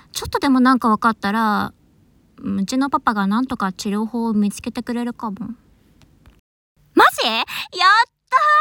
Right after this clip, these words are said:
ー！ミッチー先輩に褒められるとか、うちら、やるー！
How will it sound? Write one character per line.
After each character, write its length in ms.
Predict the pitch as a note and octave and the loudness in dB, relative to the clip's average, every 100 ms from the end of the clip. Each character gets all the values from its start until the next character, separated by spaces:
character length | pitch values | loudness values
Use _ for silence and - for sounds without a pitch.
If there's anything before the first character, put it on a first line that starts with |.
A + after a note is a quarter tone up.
| D#5 D5+ C#5 D4 - - | 4 4 2 0 -2 -12
ー！ 40 | |
ミ 100 | C4+ | -12
ッ 40 | E4+ | -12
チ 160 | - | -14
ー 60 | C4 | -14
先 180 | C4 A#3 | -12 -10
輩 160 | B3 | -10
に 80 | A#3+ | -10
褒 140 | - B3 | -8 -8
め 100 | C4 | -6
ら 100 | C#4 | -6
れ 100 | D4 | -6
る 60 | |
と 120 | A#3 | -10
か、 240 | A3 D4 C#4 - - | -6 -4 -4 -10 -14
う 160 | C#4 | -12
ち 220 | A3 F#4+ | -10 -2
ら、 80 | F#4+ E4+ - D#5+ B4+ | 4 4 2 -4 2
や 260 | C#4+ D4 | 4 2
る 120 | |
ー！ 20 | D#4 | 0